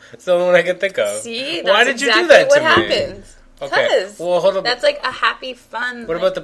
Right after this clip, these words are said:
Speaker 1: Batgirl on the Ba-, on the Adam West show?
Speaker 2: To be honest, I don't remember her that well.
Speaker 1: You don't remember her?
Speaker 2: Did she
Speaker 1: She
Speaker 2: have
Speaker 1: was
Speaker 2: red hair?
Speaker 1: Yeah.
Speaker 2: It's okay. I guess I remember her
Speaker 1: She
Speaker 2: a
Speaker 1: was,
Speaker 2: little.
Speaker 1: uh, she was portrayed by the same actress who played, uh, you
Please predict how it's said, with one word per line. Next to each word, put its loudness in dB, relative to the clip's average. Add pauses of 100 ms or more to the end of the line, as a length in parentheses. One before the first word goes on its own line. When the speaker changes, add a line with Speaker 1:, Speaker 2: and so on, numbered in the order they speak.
(280)
Speaker 1:
Batgirl 0
on -8
the -10
Ba-, -6
on -10
the -10
Adam -10
West -6
show? -16 (1300)
Speaker 2:
To -12
be 0
honest, -4
I -4
don't -2
remember -4
her 2
that -4
well. -6
Speaker 1:
You -6
don't -2
remember -4
her? -2
Speaker 2:
Did -4
she -10
Speaker 1:
She -4
Speaker 2:
have -6
Speaker 1:
was 0
Speaker 2:
red -2
hair? -4 (140)
Speaker 1:
Yeah. 0 (500)
Speaker 2:
It's -20
okay. -2
I 2
guess -6
I -4
remember -2
her 4
Speaker 1:
She 4
Speaker 2:
a 4
Speaker 1:
was, 0
Speaker 2:
little. 2
Speaker 1:
uh, -2
she -12
was -8
portrayed -10
by -10 (580)
the -18
same -10
actress -10
who -16
played, -12
uh, -14
you -20